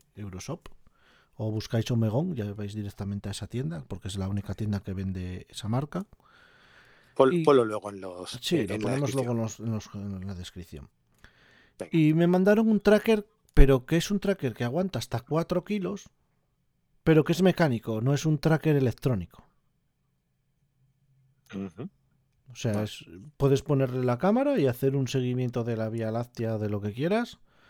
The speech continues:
Speaker 1: pero con la ben-, con la, con la, el beneficio de que es mecánico. ¿Qué posibilidades le veo yo a esto? Pues que te lo puedes llevar de viaje y no depender de pilas ni baterías.
Speaker 2: Mm.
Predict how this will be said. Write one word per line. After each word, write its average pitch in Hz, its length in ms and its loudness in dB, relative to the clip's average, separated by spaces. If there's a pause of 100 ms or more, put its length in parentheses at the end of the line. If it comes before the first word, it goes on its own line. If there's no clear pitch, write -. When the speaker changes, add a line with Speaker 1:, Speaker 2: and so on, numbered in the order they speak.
(640)
Speaker 1:
pero 175 400 4 (100)
con 127 280 2
la 117 140 2
ben-, 117 280 -2 (100)
con 113 260 2
la, 104 480 -2
con 107 280 0
la, 104 180 -4 (420)
el 123 200 0
beneficio 110 540 -2
de 135 120 -4
que - 100 -8
es 123 120 -8
mecánico. - 560 -4 (580)
¿Qué 196 180 8
posibilidades 208 640 4
le 180 80 0
veo 180 160 2
yo 185 140 2
a 214 40 2
esto? 113 320 -6
Pues 104 140 -10
que 113 80 -6
te 104 80 -8
lo 92 60 -8
puedes 104 160 -4
llevar 104 200 -4
de 95 80 -6
viaje 117 260 -4
y - 40 -2
no 117 80 0
depender 120 420 0
de 127 120 -2
pilas 156 340 -2
ni 131 80 0
baterías. 104 640 -8 (1200)
Speaker 2:
Mm. 123 520 -14